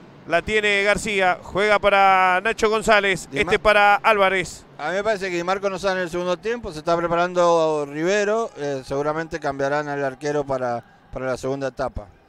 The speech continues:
Speaker 1: La pelota la tiene García. La devuelve para Álvarez. Dieciocho segundos finales de este primer tiempo. Lo gana Atlético Neuquén de Paraná.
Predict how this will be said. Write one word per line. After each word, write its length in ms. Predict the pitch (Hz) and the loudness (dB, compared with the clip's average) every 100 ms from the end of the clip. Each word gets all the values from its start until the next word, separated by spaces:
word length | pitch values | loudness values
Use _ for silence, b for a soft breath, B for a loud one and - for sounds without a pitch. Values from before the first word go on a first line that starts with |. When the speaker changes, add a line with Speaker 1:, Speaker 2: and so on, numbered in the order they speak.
| _ _ _ _ _ _ _ | _ _ _ _ _ _ _
Speaker 1:
La 160 | 139 160 | -2 0
pelota 540 | 185 202 196 185 180 - - | 2 2 4 4 2 -2 -4
la 180 | 170 185 | -2 0
tiene 300 | 208 202 202 | -2 -2 0
García. 520 | 196 190 220 202 190 | 0 0 0 2 4
La 120 | 185 | 4
devuelve 360 | 190 202 214 196 | 4 4 2 2
para 280 | 196 202 208 | 4 6 6
Álvarez. 500 | 196 190 190 - - | 4 4 2 -2 -10
Dieciocho 460 | 165 185 220 214 214 | -6 -2 2 2 2
segundos 400 | 202 220 220 190 | 2 2 0 -2
finales 580 | 220 220 202 196 185 - - - - - - - | 0 0 2 0 -4 -10 -20 -20 -20 -20 -20 -4
de 80 | 214 | -2
este 180 | - 208 | 0 0
primer 300 | 208 220 208 | 0 -2 0
tiempo. 540 | 220 214 196 202 185 | 0 0 4 4 4
Lo 160 | 147 165 | 0 2
gana 280 | 202 214 202 | 4 4 0
Atlético 500 | 202 220 202 202 220 | 0 -4 -2 -2 2
Neuquén 420 | 226 208 196 202 | 4 2 0 -2
de 100 | 208 | 0
Paraná. 540 | 220 214 226 226 208 | 2 2 4 2 2